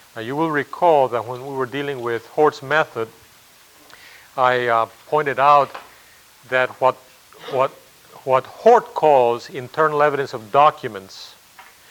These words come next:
most people today, uh, put under the category of external evidence, external evidence, and that's what we're doing here. I'll,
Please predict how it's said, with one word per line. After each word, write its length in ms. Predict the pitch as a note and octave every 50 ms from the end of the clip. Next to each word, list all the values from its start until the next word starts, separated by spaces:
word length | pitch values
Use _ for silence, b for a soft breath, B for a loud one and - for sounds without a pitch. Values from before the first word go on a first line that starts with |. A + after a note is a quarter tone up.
| B B B B B B B B B
most 280 | B2+ D3+ D#3 D3 - -
people 260 | D#3+ D#3 D3+ D3 C3+
today, 760 | - - C#3 A#2+ G#2+ - C3 C3 C3+ C3+ C3 C3 C3 C3 B2 - - B B B B B B _ _ - -
uh, 180 | F3 C#3 B2 A#2
put 240 | - - - D3+ D3+
under 220 | D3+ D3 C3+ B2+
the 80 | B2 B2
category 580 | - - C#3+ C#3 C3+ C3 A#2 B2+ B2 B2 A#2+
of 80 | A#2+ A#2
external 880 | - - C#3 - - - - - _ - D3+ D3+ D3 C3+ B2 A#2 A#2 -
evidence, 720 | A#2 A#2 A2 A2 G2+ G2+ G2 - - - - - - - -
external 480 | A#2+ - - - - C3+ C3 B2+ A#2 A#2
evidence, 340 | A2+ G2+ G2+ G#2 G2+ - -
and 100 | G#2+ A2
that's 260 | A#2+ A#2+ B2+ - - -
what 80 | A#2+
we're 120 | A2+ A2+ A2+
doing 280 | - B2 A#2 A2+ A2 G2+ -
here. 300 | C#3 C#3 C3 A#2 G#2+ G#2+
I'll, 120 | G#2+ G#2+